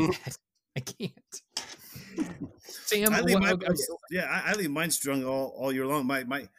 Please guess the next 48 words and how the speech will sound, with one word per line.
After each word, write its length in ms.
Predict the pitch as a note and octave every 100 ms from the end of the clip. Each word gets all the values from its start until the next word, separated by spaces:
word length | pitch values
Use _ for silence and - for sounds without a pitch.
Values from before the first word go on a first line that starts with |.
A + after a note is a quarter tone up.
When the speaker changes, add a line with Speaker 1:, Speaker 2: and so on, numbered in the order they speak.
| - E3+ C3+
Speaker 3:
my, 100 | C3+
my 80 | C3+
Speaker 2:
Uh, 40 |
Speaker 3:
one 180 | C3+ A3+
Speaker 2:
fine, 80 | F#3+
Speaker 3:
piece 200 | G3 -
bow 200 | - D#3+
has 120 | D#3
Speaker 2:
fine. 60 | C3+
Speaker 3:
been 140 | D3+
strung 300 | - D#3+ D#3
up 160 | D3+ A#2+
for 120 | C#3+
three 220 | - D#3+
years 260 | E3 F3+ C#3
now 180 | C#3+ C3+
straight. 360 | - F3+ D3
I 40 | D3
mean, 140 | D#3
I'm, 200 | F3 F#3
I, 240 | E3+ E3 D3
I've 120 | D3
only 260 | D#3+ F#3+ F3+
unstrung 480 | E3 D3+ - E3 D#3+
it, 180 | F#3 - _ _ _ _ C#3
uh, 280 | C#3+ C3+ A2+
poss-, 280 | D3 D3+ C#3
you 100 | C#3+
know, 120 | C3
for 80 | B2+
the 60 | A#2
first 280 | D#3 D3
few 120 | E3+ G2
times, 340 | C#3 D3+ C3
I've 120 | A2+
put 140 | C#3+ C#3
an 80 |
extra 240 | C3+ - B2
few 160 | C3+
twists 340 | B2+ C#3+ C#3 D3
in, 80 | C3+ C3+
in, 280 | C3 B2+
in 120 | B2 A#2+
the 80 |
string, 560 | A2 - C#3 C#3 C#3 C#3+
and 100 | A#2+
then, 320 | B2 A#2 G#2 _ _ _ _ _ _ C3
um, 580 | C3+ B2+ A#2 G#2 F#2